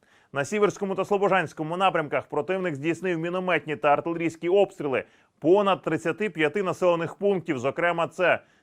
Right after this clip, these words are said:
Нововасилівка, Стара Гута, Іскрівщина, Волфине, Біловоди, Покровка Сумської області та Гурів-Козачок, Уди, Бочкове, Мала Вовча, Бударки Харківської області. На Куп'янському напрямку противник завдав авіаційного удару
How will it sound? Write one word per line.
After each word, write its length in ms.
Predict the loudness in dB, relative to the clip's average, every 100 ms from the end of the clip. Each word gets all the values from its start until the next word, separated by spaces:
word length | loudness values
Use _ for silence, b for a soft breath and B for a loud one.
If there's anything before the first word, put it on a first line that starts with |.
| b
Нововасилівка, 880 | 4 6 6 4 2 2 2 0 0
Стара 400 | -4 0 4 4
Гута, 400 | 2 -2 0 0
Іскрівщина, 800 | -2 -8 0 0 0 -6 -6 -4
Волфине, 600 | -2 -2 0 -4 -4 -4
Біловоди, 600 | -2 -2 0 0 0 -2
Покровка 680 | -2 -2 2 2 2 -2
Сумської 500 | -2 -10 -10 -2 2
області 600 | 4 4 0 -2 -2 -4 -4 b b 4
та 200 | 6 8
Гурів-Козачок, 880 | 4 2 0 0 0 0 2 2 0
Уди, 460 | -6 0 2 2 0 _ _ -6
Бочкове, 640 | -4 -2 -2 4 4 4 b b -2
Мала 260 | 4 6 8
Вовча, 360 | 6 4 -2
Бударки 600 | -4 -2 4 4 4 -4
Харківської 580 | 0 0 0 -8 -4 2
області. 560 | 2 2 -2 -4 -8 -8 _ _ _ _ _ _ _ -6
На 160 | -4
Куп'янському 600 | 0 2 2 -2 -6 -2
напрямку 460 | 0 0 0 -4 -6
противник 480 | -2 -2 -2 -4 -2
завдав 340 | 0 0 2
авіаційного 540 | 2 0 -2 -4 -2
удару 520 | -2 0 4 4 4